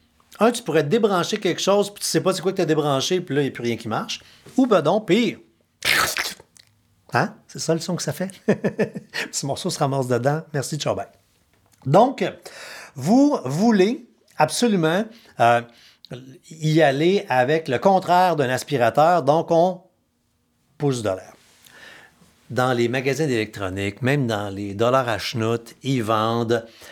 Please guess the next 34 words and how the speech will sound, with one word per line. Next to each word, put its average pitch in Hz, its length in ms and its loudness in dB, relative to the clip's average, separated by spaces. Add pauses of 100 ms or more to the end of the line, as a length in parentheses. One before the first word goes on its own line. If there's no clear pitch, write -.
(240)
des 139 380 0
cacanes 131 720 0
d'air 127 500 0
comprimé. 120 680 -2 (300)
Des 87 120 -14
genres 113 260 -8
de 101 100 -10
bouteilles 113 360 -2
de 117 100 -4
spray 104 320 -6
net 117 180 -2
que 110 80 -8
quand 123 200 -6
tu - 100 -10
pèses 143 220 -2
sur 117 100 -8
le 95 60 -12
piton, - 280 -2
ça - 180 -6
pousse 170 320 -4
de 113 100 0
l'air. 104 540 -2 (320)
Alors, 104 120 -10
c'est 101 180 -8
génial 147 440 -2
parce 113 180 -6
que 196 220 0 (260)
ça, - 180 0
ça 143 140 -2
va 107 100 -4
vous 95 160 -12
permettre 147 400 0
de 123 100 2
nettoyer 170 720 0